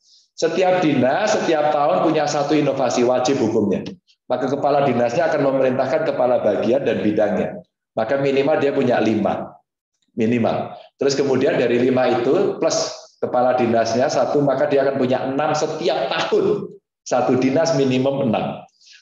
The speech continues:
Belum lagi mereka yang pelatihan-pelatihan penjenjangan karir, dia harus punya proyek perubahan. Proyek perubahan ini harus berjalan maksimum satu semester. Kalau enggak, jabatannya enggak jadi dia dapat gitu.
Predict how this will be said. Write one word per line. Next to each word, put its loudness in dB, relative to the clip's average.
Belum 2
lagi 2
mereka 2
yang 0
pelatihan-pelatihan 2
penjenjangan 0
karir, -2
dia 2
harus 0
punya 0
proyek 0
perubahan. 0
Proyek 0
perubahan 0
ini 2
harus -2
berjalan 0
maksimum 0
satu -2
semester. -4
Kalau 0
enggak, 2
jabatannya 0
enggak 2
jadi 0
dia 2
dapat -2
gitu. -4